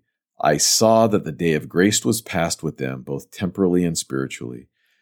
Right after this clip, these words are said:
His people had learned that most fateful of all lessons, that the Spirit of God will not always strive with man, that it is possible collectively as well as individually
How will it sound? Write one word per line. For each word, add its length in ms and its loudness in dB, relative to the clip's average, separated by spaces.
His 240 0
people 420 2
had 120 4
learned 500 4
that 200 0
most 320 -4
fateful 680 0
of 100 -2
all 220 0
lessons, 580 -8
that 140 0
the 80 -6
Spirit 460 4
of 120 2
God 340 2
will 160 2
not 200 2
always 300 0
strive 420 0
with 180 -6
man, 420 -14
that 140 4
it 120 6
is 120 4
possible 560 2
collectively 720 -2
as 160 -6
well 180 4
as 120 2
individually 680 -2